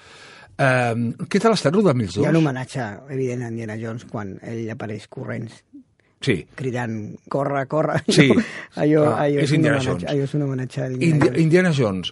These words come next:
Speaker 1: ehm, què tal ha estat rodat amb, amb ells dos? Perquè, clar, estem parlant de dues, o sigui, tu estàs acostumat també a rodar amb estrelles, però,
Speaker 2: Mhm.
Speaker 1: però rodar amb ells dos, què tal?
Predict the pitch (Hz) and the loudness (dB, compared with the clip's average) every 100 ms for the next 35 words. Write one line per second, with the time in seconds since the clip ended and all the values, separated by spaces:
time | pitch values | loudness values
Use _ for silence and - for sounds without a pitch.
0 | - 135 127 123 127 - - - 214 120 | -6 -2 0 0 -2 -4 -2 2 2 2
1 | 117 95 101 95 98 95 101 107 95 92 | -2 -4 -4 -2 -4 -4 -4 -4 -4 -4
2 | 85 - 85 123 127 123 127 131 120 131 | -4 -6 -4 -2 -2 -2 -4 -4 -6 -6
3 | 123 104 104 - _ _ _ _ _ 113 | -10 -14 -20 -20 _ _ _ _ _ -20
4 | - 107 110 127 113 - 147 123 120 - | -16 -14 -6 -6 -8 -4 -4 -4 -8 -2
5 | 135 117 101 92 98 92 92 127 101 92 | -2 -2 -4 -4 -2 -4 -6 -6 -6 -6
6 | 87 95 92 82 78 - _ _ - - | -6 -4 -4 -6 -10 -16 _ _ -4 2
7 | 117 110 110 - - 117 104 123 139 131 | 4 4 2 -2 2 2 4 2 2 -2
8 | 156 - 117 101 160 | -4 -4 -2 -2 -4